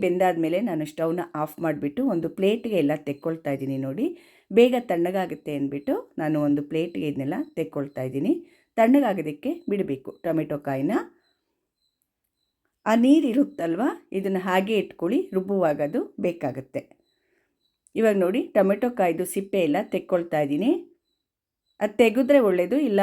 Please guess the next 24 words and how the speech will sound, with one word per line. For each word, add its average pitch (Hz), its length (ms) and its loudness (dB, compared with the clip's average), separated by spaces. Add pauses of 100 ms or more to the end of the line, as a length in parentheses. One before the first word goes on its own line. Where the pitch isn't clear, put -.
ಅಂದರೆ 185 180 -2 (120)
ತಿನ್ನುವಾಗ 165 360 -2 (120)
ಬಾಯಿ 156 240 0
ಬಾಯಿಗೆ 147 260 -4 (140)
ಸಿಗತ್ತೆ, 160 360 -2 (100)
ಆದ್ದರಿಂದ 147 320 -2 (200)
ಸಿಪ್ಪೆ 247 320 -4
ತೆಕ್ಕೊಳ್ಳೋದು 143 460 -4 (220)
ಒಳ್ಳೆಯದು. 135 320 -2 (420)
ನಾನು 220 140 2 (120)
ಎಲ್ಲ 208 120 4 (120)
ಟೊಮೆಟೊ 175 380 0
ಕಾಯ್ದು 151 200 -4 (100)
ಸಿಪ್ಪೆ 151 300 -6
ಎಲ್ಲ 156 120 -2 (260)
ತೆಗ್ದಿದ್ದೀನಿ. 160 560 -2
ಇವಾಗ 131 220 -6 (500)
ಇದನ್ನು 226 280 2 (340)
ಸ್ವಲ್ಪ 294 240 -2 (100)
ಸಣ್ಣದಾಗಿ 151 540 -2
ಎಲ್ಲ 156 100 -2 (220)
ಕಟ್ 196 240 -4
ಮಾಡ್ಕೊಳ್ತಾ 135 520 -8
ಇದ್ದೀನಿ. 135 220 -4